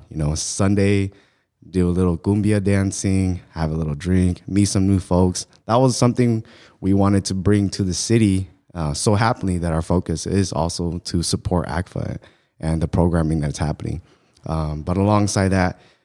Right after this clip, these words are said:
uh, we're bringing out different, uh, folks to help us with us too, with help to help us with this event. Um, obviously, being that it's gonna be hosted at the X L Public House,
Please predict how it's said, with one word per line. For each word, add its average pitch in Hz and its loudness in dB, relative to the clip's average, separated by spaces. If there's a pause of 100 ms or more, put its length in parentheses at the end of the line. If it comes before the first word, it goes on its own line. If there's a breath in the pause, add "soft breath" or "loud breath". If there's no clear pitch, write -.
(120)
uh, 85 -2
we're 98 2
bringing 135 2
out 117 2
different, 98 0
uh, 87 -2 (200)
folks 104 -2
to 90 0
help 104 0
us 90 -6
with 80 -6
us 65 -6
too, 98 0
with 95 -2 (280)
help 104 -2
to 101 -6
help 101 0
us 101 -2
with 95 0
this 90 -2
event. 90 0 (420 soft breath)
Um, 82 0 (680)
obviously, 98 0
being 90 0
that 82 -2
it's 80 -6
gonna 85 -2
be 85 -2
hosted 80 -4
at 73 -6
the 65 -4
X 78 -4
L 69 -6
Public 78 -4
House, 78 -4